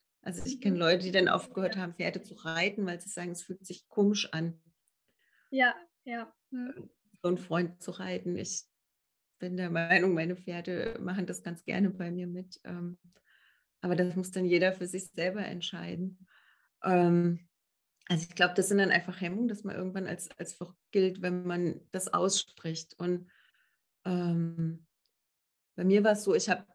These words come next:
Speaker 1: ja doch, ich hab schon viel von diesen ganzen Esoterik, Tierkommunikation, ich dachte: „Ey, was, was soll der Scheiß? Ich, Pferde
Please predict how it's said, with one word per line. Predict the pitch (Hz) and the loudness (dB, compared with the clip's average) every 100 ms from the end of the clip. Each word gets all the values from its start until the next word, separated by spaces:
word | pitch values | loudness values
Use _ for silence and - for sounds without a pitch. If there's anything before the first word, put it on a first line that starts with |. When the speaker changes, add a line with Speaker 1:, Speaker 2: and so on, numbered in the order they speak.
| - | -8
Speaker 1:
ja | 180 180 | -6 -4
doch, | 185 190 | -4 -4
ich | 185 | -4
hab | 170 | -6
schon | - 185 - | -4 -4 -4
viel | - 202 | 0 0
von | 196 180 | 0 -6
diesen | 175 175 | -4 -6
ganzen | 170 175 | -6 -8
Esoterik, | 170 - 175 170 170 175 175 | -10 -12 -12 -10 -6 -4 -6
Tierkommunikation, | - 180 - 180 170 - 180 - 170 | -6 -10 -4 -4 -4 -6 -10 -6 -8
ich | 170 | -6
dachte: | - 165 175 | -8 -10 -8
„Ey, | 170 | -8
was, | 170 - - | -6 -10 -12
was | 170 - | -12 -6
soll | 175 | -2
der | 190 175 | -2 -4
Scheiß? | - 175 170 - | -8 -6 -6 -8
Ich, | - _ _ _ - - | -10 _ _ _ -20 -10
Pferde | 175 - - - | -6 -4 -6 -8